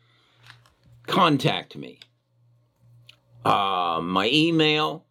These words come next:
you know where it is, particularly if you're part of our Patreon group. And if you're not a part of the Patreon group, just come and for the chance to get my email. If this is what you wanna do,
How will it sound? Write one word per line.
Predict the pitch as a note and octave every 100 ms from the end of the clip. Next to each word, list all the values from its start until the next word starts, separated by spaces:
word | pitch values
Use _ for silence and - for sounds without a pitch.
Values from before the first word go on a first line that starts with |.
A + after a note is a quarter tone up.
| _ -
you | C#3 F#3
know | D#3+ B2
where | A2+ G#2
it | F#2+
is, | G2 G#2 A2+ -
particularly | - - F3 D3 C3
if | A#2
you're | G#2
part | F#2+ C3+ A#2+
of | G#2 F#2+
our | F2+
Patreon | B2+ C3+ C3 C3 A#2+ A2
group. | G#2+ G#2 - - - _
And | C3+ C#3
if | C3+
you're | D3+
not | C3 D#3 F3
a |
part | D3 D#3 D3
of | C3+
the | A#2+
Patreon | C3+ C#3+ A#2 B2 A#2
group, | A2 A2 - _ -
just | F#3 -
come | E3+ C#3+ C#3
and | A#2+ - _ _ _ _
for | - A#2+
the | G#2+
chance | - C#3+ A2+ -
to | -
get | - -
my | A#2+ A#2
email. | A2+ A2 A2 - -
If | B2 A#2 -
this | F#3 F3+ -
is | G3+ F3 C#3+
what | C#3+ C3 -
you | C3+
wanna | A#2+ A#2 G#2+
do, | G#2 D2